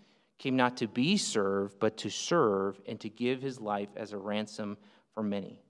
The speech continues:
Notice what Jesus does not say. He does not say it is wrong to be great or to desire to be great. But what are the scribes and Pharisees doing? Where are they seeking their greatness from? They're seeking their greatness from one another, from one-upping one another, from having a higher standard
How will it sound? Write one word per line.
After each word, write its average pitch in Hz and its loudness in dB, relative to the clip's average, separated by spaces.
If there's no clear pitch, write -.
Notice 262 6
what 269 6
Jesus 180 0
does 151 -4
not 151 4
say. 135 2
He 165 -4
does 160 0
not 160 4
say 190 4
it 165 4
is 131 2
wrong 143 8
to 165 -2
be 135 2
great 117 2
or 160 6
to 165 4
desire 185 8
to - 0
be 131 4
great. 110 0
But 233 8
what 269 10
are 381 6
the 370 8
scribes 226 8
and 196 4
Pharisees 190 4
doing? 139 4
Where 208 10
are 294 8
they 269 8
seeking 311 6
their 226 8
greatness 156 4
from? 131 6
They're 170 8
seeking 285 6
their 220 10
greatness 185 6
from 175 6
one 175 10
another, 175 10
from 202 8
one-upping 208 8
one 190 8
another, 151 8
from 185 6
having 208 8
a 185 6
higher 214 8
standard 262 6